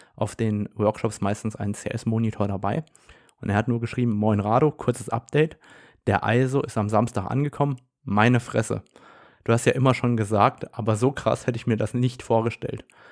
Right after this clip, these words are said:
Die Farben sind eine Wucht, Schärfe sowieso.“ Also das war so eine Reaktion, wie man sie ganz oft bekommt, wenn man früher noch nie an einem richtigen Grafikmonitor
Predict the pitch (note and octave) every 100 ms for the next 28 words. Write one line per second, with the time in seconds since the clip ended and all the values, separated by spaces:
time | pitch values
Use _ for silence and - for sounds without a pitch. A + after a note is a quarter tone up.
0 | - A2+ A2 A2+ B2 B2+ A2 A#2 A2+ A2+
1 | - - - B2 A#2+ B2 A2+ G#2 G#2 F2+
2 | - - _ - - - _ - G#2 A2
3 | - - A#2+ B2+ A2+ A#2 A#2+ A#2 A2 A2+
4 | G2 - A#2+ C3+ B2 A#2 A2 A2+ A2 -
5 | B2 - - - B2 A#2+ G#2+ G#2+ - -
6 | _ _ A2 A2 G#2+ - A#2+ C3 A2 A2+
7 | A#2+ C3+ A2 G#2+ G#2+ - - - A#2+ A#2+
8 | - A2 - G2 A2 - - A2 A2+ G#2+
9 | A2 G#2+ -